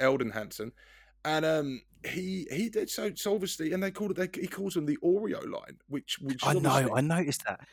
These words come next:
Speaker 1: which
Speaker 2: I
Speaker 1: is
Speaker 2: actually, I
Speaker 1: fucking,
Speaker 2: wrote it down.
Speaker 1: uh, uh, which is essentially a racist fucking comment from, in a Disney film, a di-, kids Disney film.
Speaker 2: I
Speaker 1: I
Speaker 2: know.
Speaker 1: must admit, I'm surprised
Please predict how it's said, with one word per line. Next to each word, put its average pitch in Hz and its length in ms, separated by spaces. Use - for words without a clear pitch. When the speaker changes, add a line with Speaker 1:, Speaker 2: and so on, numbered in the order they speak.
Speaker 1:
which 180 200
Speaker 2:
I 190 60
Speaker 1:
is - 60
Speaker 2:
actually, - 180
I - 80
Speaker 1:
fucking, 247 120
Speaker 2:
wrote 185 140
it - 120
down. 151 400
Speaker 1:
uh, 196 140
uh, 180 40
which 175 160
is 190 100
essentially 185 360
a 151 40
racist - 760
fucking 156 380
comment 170 300
from, 151 200
in 165 120
a 175 60
Disney 285 380
film, 113 320
a 147 80
di-, - 140
kids 320 440
Disney 113 320
film. 104 320
Speaker 2:
I - 20
Speaker 1:
I 143 160
Speaker 2:
know. 147 80
Speaker 1:
must 202 260
admit, 185 320
I'm 123 140
surprised 147 760